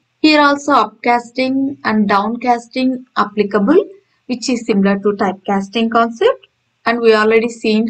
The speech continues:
how to take the advantage of inheritance concept and what is the latest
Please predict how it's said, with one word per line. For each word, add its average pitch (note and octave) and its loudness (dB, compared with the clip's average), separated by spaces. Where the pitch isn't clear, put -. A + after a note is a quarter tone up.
how B3 4
to B3+ -6
take A#3 4
the B3 0
advantage G3+ -4
of G#3+ 0
inheritance G3 -6
concept - -2
and G#3+ 0
what G#3 2
is A3 0
the A3 2
latest G#3 -2